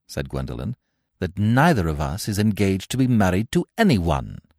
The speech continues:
"It is not a very pleasant position for a young girl suddenly to find herself in, is it?" said Cecily. "Let us go into the house.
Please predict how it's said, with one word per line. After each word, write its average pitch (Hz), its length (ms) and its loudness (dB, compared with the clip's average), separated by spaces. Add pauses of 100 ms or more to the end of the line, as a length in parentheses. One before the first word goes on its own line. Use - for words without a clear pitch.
(340)
"It 262 80 -4
is 262 140 0
not 302 140 6
a 311 40 2
very 170 220 4
pleasant 180 400 0
position 127 560 2
for 139 160 0
a 135 120 4
young 143 160 4
girl 127 300 2
suddenly 143 400 2
to 139 100 0
find 151 280 2
herself 147 420 0
in, 208 180 4
is 262 140 2
it?" - 380 -2 (360)
said - 220 -8
Cecily. 69 540 -8 (800)
"Let 180 100 4
us 185 160 2
go 143 240 2
into 127 160 0
the 110 160 -2
house. - 380 -4